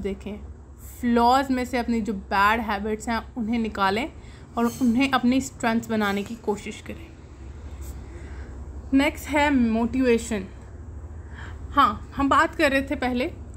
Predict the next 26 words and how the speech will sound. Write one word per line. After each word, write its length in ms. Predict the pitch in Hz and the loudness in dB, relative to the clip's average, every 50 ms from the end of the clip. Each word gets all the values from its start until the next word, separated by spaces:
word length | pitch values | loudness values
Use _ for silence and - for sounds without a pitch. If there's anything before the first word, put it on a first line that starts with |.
| - - - | -16 -10 -6
कि 80 | - 302 | -6 -6
सेल्फ, 340 | - - - 285 311 330 320 - - - - - - - | -2 2 4 6 6 6 2 -2 -10 -12 -12 -14 -12 -10
अ, 640 | 226 220 220 254 240 233 233 233 233 233 233 233 240 233 - - - - - - - - - - | -10 -8 -2 0 2 4 4 4 4 4 4 2 0 -2 -6 -12 -16 -14 -14 -14 -14 -12 -8 -8
डिसिप्लिन 460 | - - 302 285 294 311 330 330 311 | -6 -4 -4 -4 -2 0 2 2 2
के 100 | 311 311 | 2 2
लिए 120 | 330 339 | 2 4
हमें 120 | 339 339 320 | 4 4 6
मोटिवेशन 640 | 269 240 233 226 233 269 277 285 269 277 269 240 | 4 4 4 2 2 0 0 0 0 0 -2 -2
चाहिए। 260 | 233 226 196 202 208 | 0 -2 -2 -2 0
मोटिवेशन 460 | 220 247 262 247 294 302 277 277 330 | 0 0 0 0 0 -2 -2 0 0
तो 80 | 311 349 | 0 2
डाउन 340 | 277 269 240 247 302 339 359 | 4 4 6 6 6 6 4
हो 60 | 349 | 4
जाता 260 | 285 240 226 226 226 | 4 4 2 2 0
है 200 | 214 214 - - | -2 -2 -2 -8
सात 360 | - - - 254 226 226 226 | -8 -2 4 4 4 6 6
आठ 160 | 233 220 220 214 | 6 4 4 4
दिनों 300 | 196 196 214 208 202 196 | 0 -2 -2 -2 0 2
बाद, 380 | 202 196 196 190 190 190 - 220 | 2 2 2 0 -4 -8 -8 -6
मैक्सिमम 420 | 214 214 233 233 - 269 262 254 | -2 -2 -2 -2 -2 0 2 2
महीने 340 | 240 226 220 220 214 214 214 | 4 4 4 2 2 2 2
बाद। 280 | 202 196 185 180 185 - - - - - - - - - - - - - - - - - | 2 0 -2 -2 -4 -8 -12 -12 -14 -14 -14 -14 -14 -14 -14 -14 -14 -14 -14 -12 -4 0
तो 60 | 285 | 2
ऐसा 260 | 277 269 269 - 277 269 | 2 4 4 4 2 2
क्या 260 | 269 - 254 240 240 | 2 2 4 4 6
है? 340 | 247 247 226 180 190 - | 6 4 2 0 0 -4